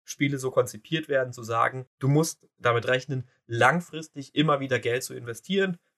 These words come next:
Und wir liefern zwar Zusatzcontent, aber es ist ein Muss, sonst wirst du quasi vom Spiel ausgeschlossen.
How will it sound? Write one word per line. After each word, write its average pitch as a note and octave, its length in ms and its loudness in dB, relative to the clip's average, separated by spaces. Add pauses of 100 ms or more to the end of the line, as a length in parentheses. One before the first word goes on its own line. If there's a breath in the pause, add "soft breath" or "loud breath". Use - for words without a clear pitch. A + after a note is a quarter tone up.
(280)
Und C#3 380 4 (120)
wir C3+ 240 0
liefern D#3+ 320 -2
zwar B2+ 160 0
Zusatzcontent, D3 640 -6
aber A#2+ 260 0
es A#2+ 100 -8
ist G2+ 120 -6
ein A2 180 0
Muss, D#3+ 380 0
sonst B2+ 220 -2
wirst C3+ 200 -4
du B2 60 -12
quasi A#2 280 0
vom G#2+ 140 -8
Spiel A2+ 260 -8
ausgeschlossen. - 680 -8